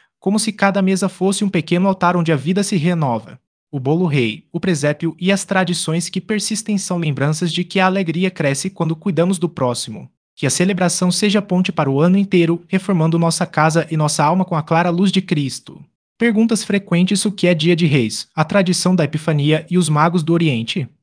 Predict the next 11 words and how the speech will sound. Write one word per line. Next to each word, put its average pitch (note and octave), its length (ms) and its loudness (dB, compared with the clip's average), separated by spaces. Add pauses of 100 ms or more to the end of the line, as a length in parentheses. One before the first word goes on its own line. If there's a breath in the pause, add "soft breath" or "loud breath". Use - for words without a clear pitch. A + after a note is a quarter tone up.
(220)
Celebramos F3 460 4
a F3 40 4
visita E3+ 380 0
dos F3 180 -2
magos, B2 560 0
a D3+ 100 0
Epifania, F#3 720 2
festa, F#3 560 0
luz D#3 320 0
e F3+ 80 -2
presença. B2+ 800 -2